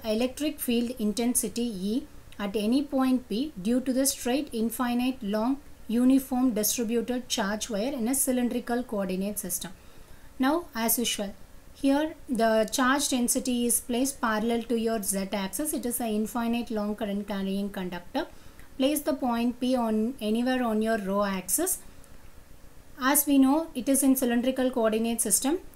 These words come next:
The, where exactly you are placing the point P, from there to your x axis, the angle is phi.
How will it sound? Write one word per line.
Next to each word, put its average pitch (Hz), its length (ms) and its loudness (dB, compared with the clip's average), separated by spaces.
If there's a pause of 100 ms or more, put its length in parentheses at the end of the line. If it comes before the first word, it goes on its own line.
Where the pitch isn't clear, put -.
(200)
The, 220 440 4 (840)
where 262 280 6
exactly 269 540 2
you 269 100 4
are 233 60 2
placing 240 500 4
the 262 100 2
point 220 560 0
P, 294 220 0 (220)
from 226 340 0
there 233 240 2 (560)
to 294 160 2
your 240 260 4
x 208 280 4
axis, 247 380 -2
the 247 120 -2
angle 214 360 0
is 320 160 4
phi. 202 220 -6